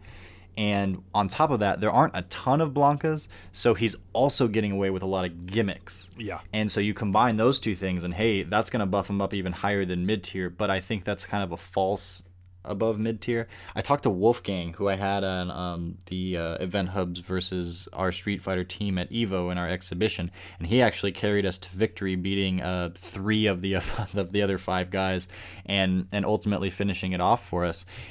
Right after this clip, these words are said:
Speaker 1: And I asked him, you know, "Where is Blanca?" And he said, "Just outside of top ten." And I think he's had
Speaker 2: Wow.
Speaker 1: Yeah.
Speaker 2: Okay.
Speaker 1: Uh, and, and
Speaker 2: Okay.
Speaker 1: he's
Speaker 2: Hmm.
Speaker 1: had the most success, maybe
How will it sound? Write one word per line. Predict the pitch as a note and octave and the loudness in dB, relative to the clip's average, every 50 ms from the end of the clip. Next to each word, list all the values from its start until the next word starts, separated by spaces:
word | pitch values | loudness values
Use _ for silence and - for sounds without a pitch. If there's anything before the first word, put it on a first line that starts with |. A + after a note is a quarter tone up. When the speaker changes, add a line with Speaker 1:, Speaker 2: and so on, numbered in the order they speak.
| - | -4
Speaker 1:
And | - F#2+ | 0 2
I | F#2+ G2 | 4 4
asked | A2 A#2+ B2 - - G2 | 6 6 4 4 2 0
him, | F#2+ | 0
you | F#2 | 0
know, | F2+ F2 | 0 0
"Where | F2 F2+ F#2 G#2+ A2+ A2+ A2+ | 0 2 4 4 6 6 6
is | G2+ F2 | 4 2
Blanca?" | F2+ F#2+ F#2 G2 G2+ - - | 2 2 2 2 2 0 -2
And | F#2 F#2 | -2 -2
he | |
said, | F2+ - - F#2 F#2 | -2 -2 -2 -2 0
"Just | - D#3 D3+ - C#3 | 0 0 2 2 2
outside | A2+ F2 - A2+ G2 | 2 2 2 0 0
of | F#2 | 0
top | - - - G2 F#2+ - | 0 0 2 2 2 0
ten." | - - F#2+ F2 E2+ F#2 F2+ - - - - - - | -2 -4 -2 -2 -2 -4 -8 -12 -16 -20 -18 -10 -2
And | - G#2 | 0 0
I | G2+ | 2
think | - D#3+ D3 | 2 2 2
he's | A#2 B2 B2 A#2+ A2+ | 4 6 6 6 6
had | G#2+ G2+ G#2 G2+ - F2+ | 8 8 8 6 6 4
Speaker 2:
Wow. | F2 E2+ E2 D#2+ D#2 D#2 - - - - | 2 0 -4 -8 -10 -12 -14 -16 -10 -4
Speaker 1:
Yeah. | G#2 G#2+ F#2+ - - - | 0 2 2 2 0 0
Speaker 2:
Okay. | F#2+ G2+ A2+ A#2+ A2+ - - | 2 4 4 4 4 4 2
Speaker 1:
Uh, | G#2+ G#2 G2+ F#2+ - - - - - - | 2 2 2 2 0 -2 -6 -12 -8 -2
and, | A2+ A#2 A#2 - | 0 0 2 2
and | - - - | 2 0 0
Speaker 2:
Okay. | - - | 0 -2
Speaker 1:
he's | E3 E3+ E3 C3 | -2 0 0 2
Speaker 2:
Hmm. | A#2+ C#3 | 4 6
Speaker 1:
had | B2+ B2+ A#2+ A2+ G#2+ G2 - - - | 6 8 8 6 4 2 -4 -8 -6
the | A2+ G#2+ G#2 G#2 | -4 0 2 4
most | G#2 G#2 A2+ A#2+ A#2 - | 6 6 6 4 4 2
success, | - A#2 - - - A#2 A2+ G#2+ - - | 0 -2 0 2 2 4 4 4 2 0
maybe | A2+ A2+ A#2 A#2 A2+ - | 2 2 2 2 2 0